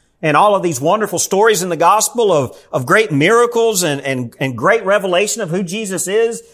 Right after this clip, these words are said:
and, and the crowds that would surround Peter's house trying to push in to get to Jesus.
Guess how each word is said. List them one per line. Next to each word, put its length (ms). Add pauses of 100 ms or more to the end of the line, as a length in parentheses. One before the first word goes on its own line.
(100)
and, 180
and 340 (220)
the 80
crowds 640
that 160
would 120
surround 840
Peter's 380
house 600 (220)
trying 280
to 80
push 520
in 300
to 60
get 240
to 80
Jesus. 520